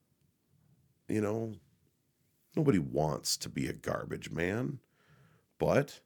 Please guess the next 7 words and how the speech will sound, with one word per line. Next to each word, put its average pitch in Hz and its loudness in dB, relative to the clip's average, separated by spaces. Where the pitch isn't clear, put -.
if - -6
we 95 0
figured 107 2
out 120 4
as 95 0
a 92 -2
society, 98 2